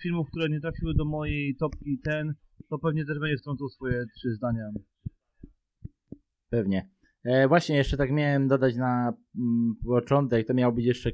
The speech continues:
Speaker 2: na koniec, y, zeszłego odcinka z Oskarem, ale jakoś tak nam wypadło, że po prostu nie zdążyliśmy tego powiedzieć. E,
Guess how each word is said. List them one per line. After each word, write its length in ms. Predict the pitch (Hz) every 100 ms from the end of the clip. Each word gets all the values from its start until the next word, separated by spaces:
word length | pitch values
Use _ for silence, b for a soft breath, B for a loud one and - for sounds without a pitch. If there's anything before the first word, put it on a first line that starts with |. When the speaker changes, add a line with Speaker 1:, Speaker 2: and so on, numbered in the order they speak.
| -
Speaker 2:
na 140 | 127 123
koniec, 520 | 147 139 113 - 107
y, 260 | 107 107
zeszłego 400 | 101 110 - 117
odcinka 480 | 110 - 117 107 101
z 80 | 95
Oskarem, 520 | 104 - 120 107 107
ale 220 | 110 110 104 b b _
jakoś 260 | 113 113 117
tak 160 | 123
nam 440 | 113 117 117 120 117
wypadło, 440 | 113 - 127 120
że 80 | 113
po 120 | 113
prostu 320 | 113 117 - 117
nie 160 | 117
zdążyliśmy 380 | 117 120 131 117
tego 180 | 107 104
powiedzieć. 440 | 120 120 117 135 b b b b -
E, 280 | 113 123